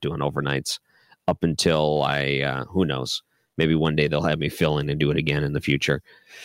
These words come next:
So I wanted to bring up a few things that are in the news. You saw at K M O X dot com. This is before we get to Shane Hewitt, by the way. Photos, and that's the article headline.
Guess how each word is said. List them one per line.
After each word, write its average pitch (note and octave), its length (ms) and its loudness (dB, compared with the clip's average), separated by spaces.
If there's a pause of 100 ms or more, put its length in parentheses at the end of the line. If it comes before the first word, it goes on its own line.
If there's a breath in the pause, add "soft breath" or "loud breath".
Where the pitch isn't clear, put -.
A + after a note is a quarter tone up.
(200 loud breath)
So - 180 4
I B2+ 80 6
wanted C3+ 340 2
to A2 140 2
bring G#2+ 200 2
up F2+ 100 0
a E2+ 60 -4
few G#2+ 200 -4
things E2+ 360 -4
that D#2+ 100 -2
are D#2+ 80 0
in D#2 80 -2
the D2+ 60 -2
news. F2 380 0
You F2+ 100 2
saw E2 240 2
at - 140 -4
K F#2+ 160 0
M E2+ 100 2
O E2+ 80 2
X D#2+ 160 -2
dot D2 180 0
com. C#2+ 320 -4 (800)
This G#2 180 2
is G2+ 80 2
before F2+ 280 2
we D#2 100 0
get D#2+ 180 0
to D#2+ 100 -4
Shane D2+ 280 0
Hewitt, D2 240 -4
by - 100 -6
the - 80 -12
way. - 160 -12 (720 loud breath)
Photos, G2+ 880 2
and D#2+ 180 -2
that's F2 220 0
the C#2 320 0
article D#2 380 0
headline. C2+ 440 -4